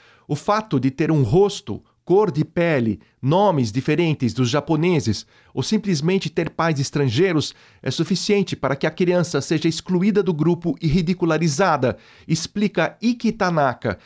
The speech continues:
que dirige uma escola de uma ong que presta apoio a crianças e adolescentes estrangeiros com dificuldades de adaptação, e já atendeu mais de mil jovens de quarenta países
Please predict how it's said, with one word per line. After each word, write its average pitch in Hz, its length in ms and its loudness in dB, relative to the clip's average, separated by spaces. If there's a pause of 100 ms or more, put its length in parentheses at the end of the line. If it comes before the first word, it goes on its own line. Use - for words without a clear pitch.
(160)
que 135 140 -6
dirige 170 320 2
uma 180 140 2
escola 190 420 0
de 160 100 0
uma 190 180 4
ong 160 440 2
que - 140 -8
presta 180 400 -2
apoio 190 360 0
a 180 60 2
crianças 190 560 0
e 180 40 2
adolescentes 170 680 0
estrangeiros 165 760 0 (240)
com 160 100 -2
dificuldades 156 760 0
de 139 80 0
adaptação, 147 720 0 (340)
e 110 80 -2
já 147 140 2
atendeu 175 500 2
mais 156 240 0
de 160 100 0
mil 180 320 4
jovens 127 540 2
de 135 80 0
quarenta 180 380 0
países 143 580 0